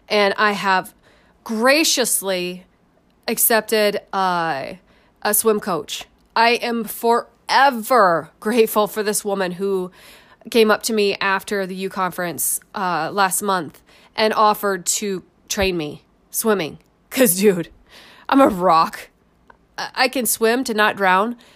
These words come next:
but to swim competitively, whew, I got a lot of work to do. So that's, that's part of my plan. That's all in the plan. And I have a training mapped out as soon as I can run again. Hello.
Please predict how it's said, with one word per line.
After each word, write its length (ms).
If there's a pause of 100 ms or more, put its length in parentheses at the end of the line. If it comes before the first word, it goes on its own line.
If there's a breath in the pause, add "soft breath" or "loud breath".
but 120
to 80
swim 360
competitively, 920 (120)
whew, 280 (580)
I 120
got 100
a 40
lot 120
of 60
work 140
to 100
do. 180 (720 soft breath)
So 460 (240)
that's, 600
that's 320
part 240
of 60
my 160
plan. 500 (440 soft breath)
That's 280 (120)
all 420
in 220
the 40
plan. 480 (800 soft breath)
And 460 (420)
I 120
have 600
a 80
training 640
mapped 360
out 360
as 140
soon 160
as 100
I 100
can 120
run 220
again. 300
Hello. 440